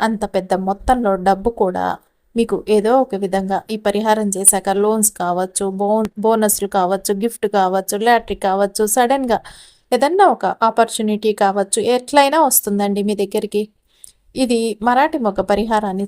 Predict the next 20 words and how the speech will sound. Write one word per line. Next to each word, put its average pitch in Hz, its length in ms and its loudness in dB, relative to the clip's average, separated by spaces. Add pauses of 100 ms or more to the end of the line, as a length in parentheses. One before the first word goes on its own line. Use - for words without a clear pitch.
(120)
చేస్తే 190 280 -4
చాలన్నమాట. 180 680 -2 (240)
ఇది 233 320 0
మీకు 214 520 0 (200)
మధ్యలో 262 360 0
ఉన్న 208 160 -2
అడ్డంకులన్నిటిని 208 960 0
తొలగించి 214 560 -2
ఆ 311 120 2
వాహనాన్ని, 214 720 0
దారిని 214 580 2
మీ 269 120 0
వైపుకు 208 420 -2
తిప్పుతుందనే 190 760 -4
చెప్పాలి. 190 460 -6 (920)
ఇప్పుడు 269 540 0 (160)
ఈ 285 120 -4
మరాఠీ 285 540 6
మొగ్గతో 220 640 0
మీరు 233 440 4